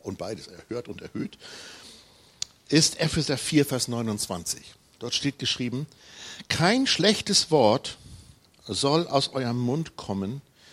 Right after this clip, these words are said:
sondern was gut ist zur Erbauung, wo es nötig ist,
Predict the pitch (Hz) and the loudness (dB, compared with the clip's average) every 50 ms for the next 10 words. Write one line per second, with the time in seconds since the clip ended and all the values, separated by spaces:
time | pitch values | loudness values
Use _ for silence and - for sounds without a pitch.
0 | - - - - - _ - - - 131 127 127 131 117 117 117 110 - - - | -20 -20 -20 -20 -20 _ -8 -4 -2 0 0 0 0 -2 0 0 0 0 0 -2
1 | - 196 226 285 - - 175 160 - - - - - - - 117 101 98 - 110 | -4 -2 -2 -2 -2 -2 -2 -2 -2 0 0 -2 -2 -2 -2 -4 -2 0 2 2
2 | 113 135 160 180 196 214 214 208 - - - _ _ _ _ _ - - 139 123 | 4 4 2 2 0 -2 -4 -6 -8 -14 -20 _ _ _ _ _ -4 0 0 0
3 | 107 - - 123 123 139 170 - - - 123 - - 104 98 110 - - - - | 0 0 0 0 2 2 2 2 0 -4 -6 -4 -4 -2 -2 -2 -2 -4 -6 -8
4 | - | -10